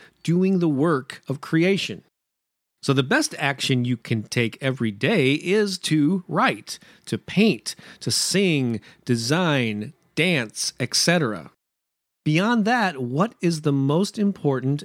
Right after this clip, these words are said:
and exciting next step? What holds the greatest potential for reaching new fans, or expanding your network, or generating income?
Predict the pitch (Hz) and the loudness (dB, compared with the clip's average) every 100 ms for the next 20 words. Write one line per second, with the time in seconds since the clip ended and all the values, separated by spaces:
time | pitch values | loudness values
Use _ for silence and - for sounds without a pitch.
0 | 143 131 - - 175 185 131 120 123 _ | -2 -2 -2 0 2 2 2 0 -2 _
1 | _ _ - 139 147 151 - - - - | _ _ -4 0 2 0 -4 -8 -8 -6
2 | - 175 127 - _ _ _ _ _ _ | -2 -2 -2 -6 _ _ _ _ _ _
3 | _ _ - 262 202 233 170 147 135 160 | _ _ 0 2 4 4 4 2 2 2
4 | 185 175 - 127 - - 202 - 135 120 | 2 0 -2 -4 -2 0 0 2 0 0
5 | 139 143 131 151 170 165 160 160 165 - | 0 2 2 2 0 2 4 4 2 0
6 | 170 190 101 76 - - - - - 131 | 0 2 -2 -6 -14 -16 -18 -16 -6 -4
7 | - - 151 160 151 156 143 143 143 175 | -4 -2 0 2 2 2 2 2 2 0
8 | 180 139 120 87 - - _ _ _ _ | 0 -2 -2 -2 -12 -20 _ _ _ _
9 | - 135 120 110 117 127 156 180 202 175 | -4 -2 0 0 2 2 2 2 2 0
10 | 135 104 78 | -2 -4 -8